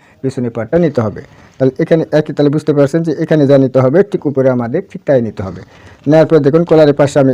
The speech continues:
এখানে কত দিয়েছি, আড়াই ইঞ্চি, তাই না? এখানে আড়াই ইঞ্চি নিতে হবে।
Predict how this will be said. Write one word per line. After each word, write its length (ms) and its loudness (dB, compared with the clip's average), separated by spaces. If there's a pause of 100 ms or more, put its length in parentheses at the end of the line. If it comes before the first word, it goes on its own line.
এখানে 200 -2 (100)
কত 120 -2 (100)
দিয়েছি, 280 0 (880)
আড়াই 180 6
ইঞ্চি, 200 0
তাই 160 4
না? 40 4 (100)
এখানে 200 2 (100)
আড়াই 160 0
ইঞ্চি 220 -2
নিতে 200 -6
হবে। 160 0